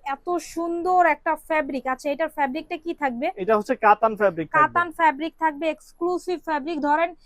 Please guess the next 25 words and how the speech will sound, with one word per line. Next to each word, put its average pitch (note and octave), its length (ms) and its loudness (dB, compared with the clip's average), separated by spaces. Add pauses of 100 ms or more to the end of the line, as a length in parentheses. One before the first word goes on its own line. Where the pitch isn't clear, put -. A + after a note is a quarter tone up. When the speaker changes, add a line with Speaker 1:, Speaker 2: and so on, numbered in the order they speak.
(180)
Speaker 1:
কেউ F4+ 160 -2
বরকে D4+ 420 2
গিফট D#4 240 -4
করতে D#4+ 340 -4
চাচ্ছেন D4+ 400 0
অথবা D4 320 -2
আপুরাই F#4 520 0
চাচ্ছেন E4+ 340 -4
আপনার D4+ 240 -6
হাজবেন্ডকে D4+ 600 -4
একটা D4 280 0
এক্সক্লুসিভ F4 680 -4
পাঞ্জাবিতে, C4 500 -2
এই B3+ 180 -2
পাঞ্জাবিটা D#4 520 -2
কিন্তু E4 300 -8 (420)
ঠিক E4 180 -4
সেই F#4 340 0
কোয়ালিটি। C#4 400 0
এবং D4 220 -2
এটার D#4+ 200 0
Speaker 2:
হ্যাঁ। B3+ 100 -4
Speaker 1:
বুকের E4+ 320 -6
কাজটা F4 480 0
দেখেন, E4+ 360 -2